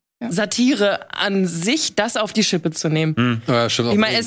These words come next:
Speaker 2: es gibt eine Handvoll Wissenschaftler, die sagen, nein, der Mensch ist nicht fürs Klima verantwortlich. Also das, in Wahrheit ist es ja im Moment umgekehrt. Und ich finde, deswegen ist es allein schwarzer Humor ohne Ende. Und
Speaker 4: Nein, dass,
Speaker 2: Larven.
Speaker 4: dass das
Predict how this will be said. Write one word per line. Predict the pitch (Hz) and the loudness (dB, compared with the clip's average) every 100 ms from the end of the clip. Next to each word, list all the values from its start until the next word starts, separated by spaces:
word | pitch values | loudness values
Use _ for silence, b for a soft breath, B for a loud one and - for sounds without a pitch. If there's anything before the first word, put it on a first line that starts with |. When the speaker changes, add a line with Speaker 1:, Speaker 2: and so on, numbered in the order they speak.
| 226 | -4
Speaker 2:
es | 233 | -2
gibt | 247 269 247 | -2 0 0
eine | 240 | 2
Handvoll | 294 370 269 233 175 | -2 -2 0 2 2
Wissenschaftler, | 220 262 233 226 - 196 | 0 0 0 -2 0 0
die | 196 | 2
sagen, | 190 196 185 | 0 0 0
nein, | 127 135 185 208 | 0 0 2 2
der | 170 | 2
Mensch | 156 190 247 | 2 0 2
ist | 185 180 | 0 2
nicht | 180 - | 0 0
fürs | 165 | -4
Klima | - 165 151 | 0 0 0
verantwortlich. | 151 151 156 165 160 170 160 | -2 -2 -2 0 -2 0 0
Also | 175 180 | 0 0
das, | 185 | -2
in | - 196 190 175 | -2 0 2 2
Wahrheit | 202 240 220 | 2 0 -2
ist | |
es | 202 - | -2 0
ja | 190 | 2
im | 190 | 2
Moment | 185 180 | 2 2
umgekehrt. | 208 247 175 165 160 - | 0 0 -2 0 0 0
Und | 165 165 B B B B _ _ - | 0 0 B B B B _ _ -4
ich | 208 | 0
finde, | 202 196 - _ | 2 0 -2 _
deswegen | 190 - 226 190 | -4 0 0 0
ist | 156 180 | 0 -2
es | 160 | -2
allein | 147 156 190 202 165 - _ _ _ | -2 0 0 0 -2 -6 _ _ _
schwarzer | - 160 165 - 165 | -2 0 -2 -2 0
Humor | 170 156 156 175 - _ - | 0 0 -2 -6 -14 _ -2
ohne | 160 156 | -2 0
Ende. | 156 160 | -2 -2
Und | 180 165 | 0 2
Speaker 4:
Nein, | 185 165 | 2 0
dass, | 151 | -2
Speaker 2:
Larven. | 156 | -2
Speaker 4:
dass | 156 135 | -2 -2
das | 139 - | -2 -4